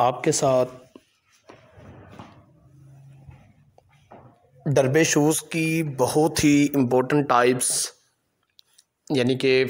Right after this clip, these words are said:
formal मेंस डरबे शूज़ हैं, ठीक है, शाइनलेस, जिसे हम कह सकते हैं कि थोड़े से शाइनलेस shoes हैं।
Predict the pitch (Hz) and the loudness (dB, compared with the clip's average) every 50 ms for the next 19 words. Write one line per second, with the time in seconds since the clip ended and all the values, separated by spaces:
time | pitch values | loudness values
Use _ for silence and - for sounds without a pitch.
0 | 131 - - 117 117 123 120 131 135 135 135 135 135 135 131 135 - - - - | -4 -4 -2 0 0 0 0 0 0 0 0 0 0 -2 -4 -6 -12 -20 -20 -20
1 | _ _ _ _ _ _ _ _ _ _ _ _ _ _ _ - 113 117 120 127 | _ _ _ _ _ _ _ _ _ _ _ _ _ _ _ -4 -2 0 0 0
2 | 135 131 123 117 123 120 120 120 131 123 - - 113 117 117 117 131 131 135 135 | 0 -2 -2 -2 -2 -2 0 0 -2 -2 -2 -2 -4 -4 -2 -2 -2 0 0 -2
3 | 139 135 - - - - - _ _ _ _ _ _ _ - - - 123 120 120 | -2 -4 -8 -18 -20 -20 -20 _ _ _ _ _ _ _ -10 -6 -4 -4 -2 0
4 | 147 151 160 151 - - - - - - - 143 123 131 131 135 135 131 131 131 | 0 0 0 -2 -4 -14 -20 -18 -10 -6 -4 -2 -2 0 0 0 0 0 0 -2
5 | - - - - - _ - _ _ _ _ _ _ _ _ - 131 127 117 - | -4 -8 -8 -10 -16 _ -20 _ _ _ _ _ _ _ _ -6 -4 -2 -2 0
6 | 151 135 120 123 113 135 131 123 - 135 - - - 131 127 127 123 - 139 120 | 0 0 0 0 0 0 0 2 0 -2 -2 0 2 2 4 4 4 2 0 0
7 | - 123 120 131 127 110 - 156 170 165 - - - - - - - - - - | 2 2 2 4 2 4 4 2 2 2 -2 -10 -12 -12 -12 -6 -4 -2 2 6
8 | 151 131 127 127 127 131 131 127 127 120 - - - - - - - 139 123 113 | 6 8 6 6 4 4 4 4 4 2 0 -2 -2 -2 0 0 2 2 4 4
9 | 113 117 113 117 117 117 113 107 98 90 - | 2 2 2 2 2 2 2 0 -2 -4 -6